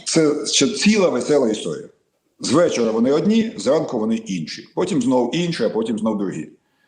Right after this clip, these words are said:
І тепер ми чуємо від соратника, е, Портнова, яким є, ну, один з найкращих депутатів партії регіонів, най-,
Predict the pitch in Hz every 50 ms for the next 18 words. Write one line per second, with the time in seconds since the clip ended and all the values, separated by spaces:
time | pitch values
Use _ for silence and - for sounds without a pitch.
0 | _ _ _ _ _ _ _ - - 127 135 139 131 - 156 151 - 233 240 -
1 | - 139 - - 151 139 127 131 147 180 185 123 117 - - 127 135 131 120 -
2 | - 98 - 98 92 90 87 85 - - - 101 87 82 82 82 80 78 78 80
3 | - - - - - - - - - - - - - 50 50 - - - - 113
4 | 110 113 117 104 95 92 87 80 80 78 - - _ - 87 92 92 90 107 104
5 | 101 95 104 110 104 98 90 80 82 - 107 101 95 104 104 92 85 92 95 104
6 | - 107 98 90 - 82 80 76 85 85 - 82 95 87 - - 85 78 - 90
7 | 82 78 - 85 82 85 92 127 185 151 117 95 92 110 117 110 101 90 90 87